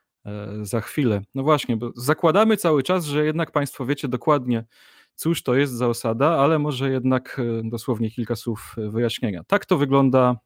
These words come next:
e, dziś, a dokładnie rzecz biorąc wyglądało tak to w ten sposób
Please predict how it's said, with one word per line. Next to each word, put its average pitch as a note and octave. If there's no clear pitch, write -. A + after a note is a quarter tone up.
e, A2+
dziś, G#2
a A#2
dokładnie C3+
rzecz B2
biorąc B2+
wyglądało C3
tak C3
to C3
w -
ten C3
sposób -